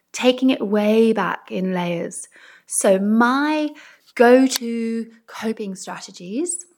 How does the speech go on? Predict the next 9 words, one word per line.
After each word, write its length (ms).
when 160
I 200
was 360
severely 460
anxious 640
were 380
cutting 360
my 140
hair. 420